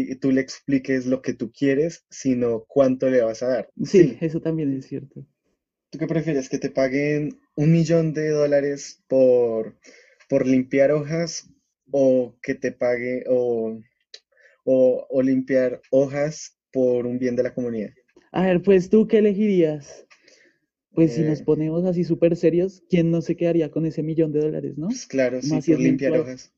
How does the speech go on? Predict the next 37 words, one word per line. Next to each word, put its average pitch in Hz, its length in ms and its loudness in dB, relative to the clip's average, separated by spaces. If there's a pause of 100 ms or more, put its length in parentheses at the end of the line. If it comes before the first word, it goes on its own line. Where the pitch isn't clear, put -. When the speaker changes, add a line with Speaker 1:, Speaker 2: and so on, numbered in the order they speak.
(500)
Speaker 1:
Por 127 160 -4
limpiar 120 360 -2
hojas, 170 260 4
Speaker 2:
<laughs> 123 160 -2
Speaker 1:
claro. 113 180 -10
<laughs> 127 720 -6
Ese 135 200 -2
millón 139 320 0
de 131 100 2
dólares 127 320 0
está 123 300 -4
regalado, 120 420 -4
es 117 140 -12
pan 110 180 -12
comido. 117 380 -12 (460)
Aunque, 151 180 2
Speaker 2:
Ya 165 80 6
que 185 80 2
Speaker 1:
pues, 143 100 2
Speaker 2:
por 185 160 6
bien 175 220 2
común, 180 340 2
Speaker 1:
sí, - 200 -2 (1120)
pues - 180 -20
todo 127 140 -4
el 120 60 -8
mundo 123 220 -6
lo 117 140 -4
hace. 110 260 -10 (140)
Speaker 2:
como 165 220 4
que 175 80 0
me 165 120 2
termino 170 380 2
muriendo 170 340 2
de 165 120 4
hambre, 147 320 -4
¿no? 165 180 -4